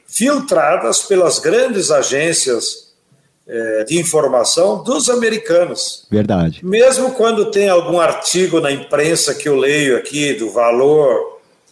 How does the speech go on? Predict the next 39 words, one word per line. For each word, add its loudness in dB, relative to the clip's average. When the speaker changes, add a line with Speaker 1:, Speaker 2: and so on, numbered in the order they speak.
Speaker 1:
fico -6
puto 0
da 0
cara. -4
Aí 2
aparece 2
um 2
artigo 0
sobre 2
a 2
China, 0
vou 2
lá 4
olhar 2
a 2
fonte. 0
Financial 0
Times. -2
Não, 2
mas -4
quem -2
são 0
eles 2
pra 0
falar 0
dos -6
outros, -2
né? -10
Por -12
que -6
que -4
eles 0
não 2
se 0
preocupam -2
com -10
os -2
problemas 0
deles? -4